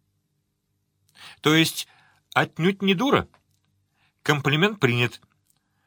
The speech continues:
"Открою вам страшную правду, граф. Я и в самом деле жутко капризна".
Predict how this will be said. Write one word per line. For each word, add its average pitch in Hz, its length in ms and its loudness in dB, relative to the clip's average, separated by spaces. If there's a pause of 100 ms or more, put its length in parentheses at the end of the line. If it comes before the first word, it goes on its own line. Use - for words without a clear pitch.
(880)
"Открою 120 500 2
вам 120 140 2
страшную 110 540 -2
правду, 107 380 0
граф. 98 460 -2 (1120)
Я 104 240 2
и 104 60 4
в - 60 -2
самом 202 400 2
деле 165 420 2 (400)
жутко 170 580 -2
капризна". 95 720 -2